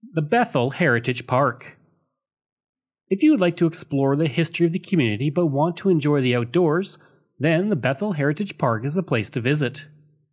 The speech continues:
Known as the Central Park of Winkler, the downtown park features cairns and historic storyboards that highlight the history of the community, along with a fountain, live theater in the summer,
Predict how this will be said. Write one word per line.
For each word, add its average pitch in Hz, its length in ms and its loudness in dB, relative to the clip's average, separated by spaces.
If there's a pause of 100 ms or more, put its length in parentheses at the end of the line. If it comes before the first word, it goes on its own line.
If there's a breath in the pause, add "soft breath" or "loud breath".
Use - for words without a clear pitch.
(420)
Known 147 340 2
as 190 140 0
the 139 80 -2
Central 139 320 -2
Park 143 300 -2
of 104 140 -6
Winkler, 151 460 0
the 160 100 -4
downtown 170 520 -2
park 131 320 -2
features 120 320 -2
cairns 170 480 0
and 123 100 -4
historic 143 440 -4
storyboards 160 840 0 (360 soft breath)
that 147 120 -2
highlight 147 420 0
the 139 100 -6
history 147 360 -2
of 120 80 -2
the 117 80 -6
community, 143 640 0 (580)
along 147 220 2
with 127 100 0
a 110 60 -8
fountain, 170 680 -2
live 123 220 -2
theater 127 300 0
in 107 80 0
the 107 80 -4
summer, 185 400 0